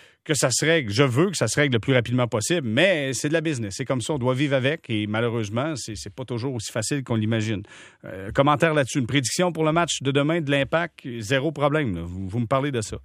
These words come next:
Mais je veux vous parler de quelque chose qui, à mon avis, retient l'attention de tout le monde aujourd'hui. Ce sont les mesures sanitaires annoncées par le gouvernement pour la période des fêtes. On a parlé d'un contrat moral. C'est ce que le premier ministre Legault a dit. Contrat moral. Tu sais, oui, c'est bonsoir les sportifs,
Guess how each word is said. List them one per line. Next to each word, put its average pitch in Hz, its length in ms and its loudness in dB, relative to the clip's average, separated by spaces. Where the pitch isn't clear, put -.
Mais 117 100 -4
je 123 120 0
veux 208 60 4
vous 175 140 0
parler 151 260 4
de 156 60 -6
quelque 120 180 -4
chose 165 240 0
qui, 147 140 -2
à 135 40 2
mon 131 220 -2
avis, 131 300 -2
retient 127 400 -2
l'attention 127 540 -4
de 110 80 -6
tout - 120 -12
le 117 80 -4
monde 123 200 -4
aujourd'hui. 92 440 -6
Ce 113 80 -8
sont 170 160 4
les 160 120 4
mesures 147 240 2
sanitaires 147 460 4
annoncées 120 360 0
par 127 120 0
le 113 80 0
gouvernement 113 580 0
pour 147 540 -2
la 98 80 -6
période 156 440 4
des 131 140 2
fêtes. 110 360 0
On 135 120 0
a 160 60 6
parlé 196 320 2
d'un 143 240 0
contrat 175 460 0
moral. 123 580 2
C'est 170 220 -2
ce - 100 -4
que 147 280 0
le 107 120 -4
premier 120 260 -2
ministre 135 320 -2
Legault 117 340 -4
a 110 120 -4
dit. 95 260 -10
Contrat 170 360 2
moral. 120 380 2
Tu - 80 -10
sais, 190 100 4
oui, 185 200 -2
c'est 180 120 0
bonsoir 156 340 2
les 151 80 0
sportifs, 139 400 -2